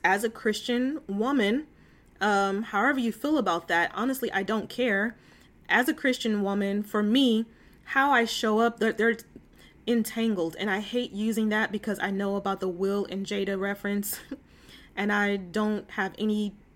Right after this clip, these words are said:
thoughts or comments on that. Um, but I'm just here to tell you that I don't wanna fight that anymore.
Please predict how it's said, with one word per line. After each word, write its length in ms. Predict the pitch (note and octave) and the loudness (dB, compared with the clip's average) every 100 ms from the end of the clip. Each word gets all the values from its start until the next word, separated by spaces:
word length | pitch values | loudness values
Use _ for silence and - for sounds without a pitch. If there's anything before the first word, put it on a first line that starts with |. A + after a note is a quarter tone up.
| - - | -20 -20
thoughts 460 | - G#3+ G#3 - | -2 2 2 0
or 60 | G3 | -8
comments 480 | - G#3 G3 F#3+ D#3+ | -4 -2 -2 -4 -6
on 140 | D#3 | -4
that. 200 | C#3 C3 - - - - | -2 -2 -6 -20 -20 -4
Um, 600 | G3 G3 F#3+ F3+ F3+ G3+ - - - - - - - - - - - - - - - - _ - | 0 2 2 0 -4 -6 -10 -20 -20 -20 -20 -20 -20 -20 -20 -20 -20 -20 -20 -20 -20 -20 _ -8
but 140 | G#3+ - | -4 0
I'm 100 | A#3+ | 2
just 140 | E4+ F4 | 2 2
here 100 | C#4 | 0
to 60 | |
tell 240 | - A#3 A3+ | 0 0 2
you 100 | A#3 | 2
that 160 | G#3 - | 0 2
I 80 | A3+ | 0
don't 120 | C4+ | 0
wanna 140 | B3 | 0
fight 320 | G#3+ - F#3+ | -2 -6 -6
that 160 | - C3+ | -6 -8
anymore. 500 | C#3+ C#3+ C3+ G#2+ F#2+ | -10 -12 -10 -12 -14